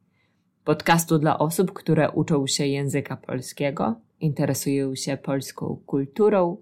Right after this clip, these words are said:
historią, społeczeństwem i wszystkim związanym z Polską. Nazywam się Paulina Lipiec, jestem nauczycielką języka polskiego, autorką różnych materiałów do nauki tego języka,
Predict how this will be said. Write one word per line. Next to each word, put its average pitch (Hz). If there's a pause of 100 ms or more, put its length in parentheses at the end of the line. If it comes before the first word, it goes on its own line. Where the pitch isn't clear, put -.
historią, 147 (280)
społeczeństwem 175 (300)
i 370
wszystkim 180
związanym 131
z -
Polską. - (840)
Nazywam 185
się 165
Paulina 143
Lipiec, - (360)
jestem 202
nauczycielką 170
języka 147
polskiego, - (800)
autorką 170
różnych 170
materiałów 147
do 143
nauki 143
tego 143
języka, 151